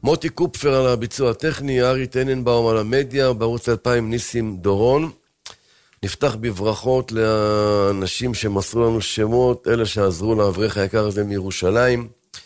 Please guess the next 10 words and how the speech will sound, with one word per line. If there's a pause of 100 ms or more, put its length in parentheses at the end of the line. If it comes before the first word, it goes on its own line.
(580)
מזל
בת
שמעה, (160)
אביר
בן
יעל,
שמואל
בן
רבקה
שינה